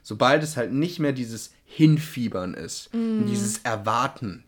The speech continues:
Speaker 1: dieses Erwartungsvolle, jetzt diesen Monat bestimmt, diesen Monat bestimmt. In dem Moment, wo du den Druck rausnimmst,
Speaker 2: Ja.
Speaker 1: passiert's.
Speaker 2: Detachment.
Speaker 1: Detachment.
Speaker 2: Weil, ne, auch wieder hier, ne, wenn es halt,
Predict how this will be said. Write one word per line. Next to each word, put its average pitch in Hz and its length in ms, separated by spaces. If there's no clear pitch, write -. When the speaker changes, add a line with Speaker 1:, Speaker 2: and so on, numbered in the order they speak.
Speaker 1:
dieses 107 240
Erwartungsvolle, 110 760
jetzt - 320
diesen 104 240
Monat 98 240
bestimmt, - 400
diesen 107 240
Monat 95 220
bestimmt. - 380
In 101 60
dem 143 120
Moment, 180 240
wo 151 60
du 127 80
den 127 180
Druck 120 200
rausnimmst, 95 600
Speaker 2:
Ja. 208 180
Speaker 1:
passiert's. - 400
Speaker 2:
Detachment. 202 760
Speaker 1:
Detachment. 98 560
Speaker 2:
Weil, 208 460
ne, 226 280
auch - 140
wieder 240 180
hier, 233 220
ne, 220 300
wenn 220 180
es 247 140
halt, 226 240